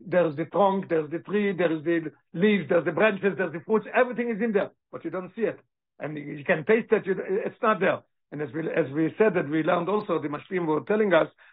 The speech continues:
when we were young, by ten, eleven years old, it's, it's the best years now to learn and daven and to be able as it's supposed to be, because it has an effect on later on. As we see in, in, in actuality, where you take a seed and you make with a knife a cut in it,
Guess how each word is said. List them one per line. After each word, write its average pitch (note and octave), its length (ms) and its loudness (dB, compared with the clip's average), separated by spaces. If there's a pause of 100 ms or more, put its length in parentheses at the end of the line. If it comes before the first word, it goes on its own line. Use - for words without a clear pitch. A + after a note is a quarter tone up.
when D#3 120 -6
we D3 60 -4
were D3 160 2
young, D#3 380 2
by B2+ 140 -2
ten, F#3 220 2
eleven F3 300 -2
years F3+ 180 -2
old, G3 280 2 (200)
it's, D3+ 140 -14 (300)
it's B2+ 120 -6
the D#3+ 60 0
best G#3+ 300 4
years G3+ 260 4
now F#3+ 280 2
to - 140 -6
learn F3+ 360 2
and E3 120 -6
daven F3+ 300 0
and E3+ 100 -10
to E3+ 60 -8
be D#3 120 -8
able F#3 180 0
as E3 60 -6
it's E3 100 -8
supposed - 260 0
to G3 60 -6
be, F3+ 180 -2 (300)
because D#3+ 160 0
it D#3+ 80 -2
has F#3 140 2
an F3+ 100 2
effect F#3 320 -2
on F3 120 2
later F#3+ 220 2
on. G#3+ 380 0 (260)
As D#3+ 140 -2
we D3 80 -12 (100)
see G#3+ 300 2 (240)
in, D3+ 340 -4 (240)
in, C#3+ 380 0
in C#3+ 160 0
actuality, F3+ 520 2
where D3+ 100 0
you C#3+ 100 -2
take G3 220 4
a F3 200 2
seed A3 280 0 (240)
and D3 100 -6
you D#3 80 -4
make F#3+ 200 0 (160)
with D3+ 140 -8
a D#3+ 80 -2
knife F#3+ 260 0
a F3+ 100 2
cut A3 240 4
in F#3+ 100 -4
it, F3 160 -2